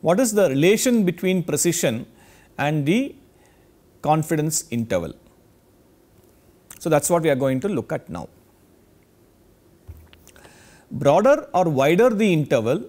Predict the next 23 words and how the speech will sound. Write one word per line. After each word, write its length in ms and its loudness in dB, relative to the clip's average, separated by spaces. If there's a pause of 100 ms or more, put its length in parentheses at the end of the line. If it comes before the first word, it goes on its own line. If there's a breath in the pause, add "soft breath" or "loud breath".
we 160 -2
enjoy 400 2
a 40 0
higher 500 2
confidence 720 -4 (340 soft breath)
when 180 2
stating 420 0
that 120 2
the 80 2
interval 420 0
does 320 -2 (140)
have 320 0 (800)
the 60 -4 (100)
population 500 0
parameter 400 0 (120)
mu. 140 -2 (720 loud breath)
But 120 2 (760)
as 180 -2
the 60 0 (100)
interval 300 0 (100)
becomes 360 -2 (140)
wider, 360 2 (680 soft breath)
the 120 2